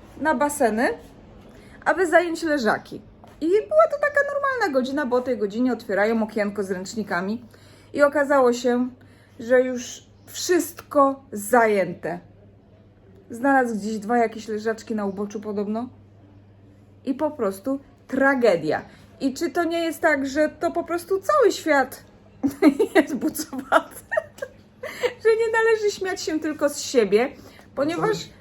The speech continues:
Speaker 1: wszyscy robią tak, żeby im było dobrze, więc
Speaker 2: Wszyscy
Speaker 1: skoro
Speaker 2: są tacy sami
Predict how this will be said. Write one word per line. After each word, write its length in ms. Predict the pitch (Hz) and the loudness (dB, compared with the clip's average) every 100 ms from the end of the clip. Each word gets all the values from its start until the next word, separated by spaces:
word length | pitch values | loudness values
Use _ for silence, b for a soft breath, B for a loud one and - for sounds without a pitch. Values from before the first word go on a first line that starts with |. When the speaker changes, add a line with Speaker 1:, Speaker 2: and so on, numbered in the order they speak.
| B | B
Speaker 1:
wszyscy 440 | - - 640 - 554 - - | -8 -6 -6 2 2 2 4
robią 280 | 330 330 392 440 427 - | 4 6 4 2 0 -4
tak, 240 | - 311 349 | 2 2 2
żeby 260 | 330 247 | -2 -2
im 180 | 247 277 | -2 2
było 240 | 269 269 254 | 4 4 6
dobrze, 340 | 220 196 190 | 2 0 -4
więc 160 | 226 254 | -4 -6
Speaker 2:
Wszyscy 140 | 165 | -2
Speaker 1:
skoro 200 | 311 302 302 | 2 2 0
Speaker 2:
są 160 | 175 170 | -4 -10
tacy 240 | 165 - | -12 -14
sami 340 | 151 120 87 | -14 -14 -14